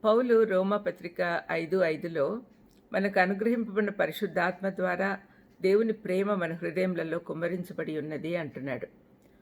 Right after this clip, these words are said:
మనలో దేవుని ప్రేమ ఉన్నప్పుడు ఆయనకు పరిచర్య చేయడం కంటే ఇంకే పని మనకిష్టం ఉండదు.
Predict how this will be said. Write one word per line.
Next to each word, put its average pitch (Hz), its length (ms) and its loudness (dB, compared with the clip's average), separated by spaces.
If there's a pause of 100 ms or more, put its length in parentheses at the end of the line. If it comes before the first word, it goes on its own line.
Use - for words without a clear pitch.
(160)
మనలో 220 320 4
దేవుని 214 380 4
ప్రేమ 196 360 0
ఉన్నప్పుడు 175 600 -4 (380)
ఆయనకు 170 440 -6
పరిచర్య 170 520 0
చేయడం 180 440 -2
కంటే 175 560 -4
ఇంకే 170 300 -4
పని 170 300 -4
మనకిష్టం 143 560 -6
ఉండదు. - 300 -8